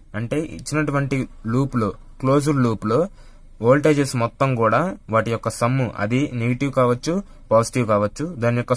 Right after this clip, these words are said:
సమ్ము మొత్తం కూడా అది equal to zero అవుతుంది, జీరోకి ఈక్వల్ అవుతుంది.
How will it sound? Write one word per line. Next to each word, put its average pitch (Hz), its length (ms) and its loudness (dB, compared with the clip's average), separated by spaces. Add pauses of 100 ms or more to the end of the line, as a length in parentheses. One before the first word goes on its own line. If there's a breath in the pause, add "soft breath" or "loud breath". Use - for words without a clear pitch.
సమ్ము 131 280 0
మొత్తం 135 240 -2 (100)
కూడా 135 160 4 (760 soft breath)
అది 117 180 -2 (220)
equal 147 340 0
to 175 80 0 (120)
zero 123 240 4
అవుతుంది, 101 340 -4 (500)
జీరోకి 156 360 2 (160)
ఈక్వల్ 120 260 0
అవుతుంది. 98 340 -6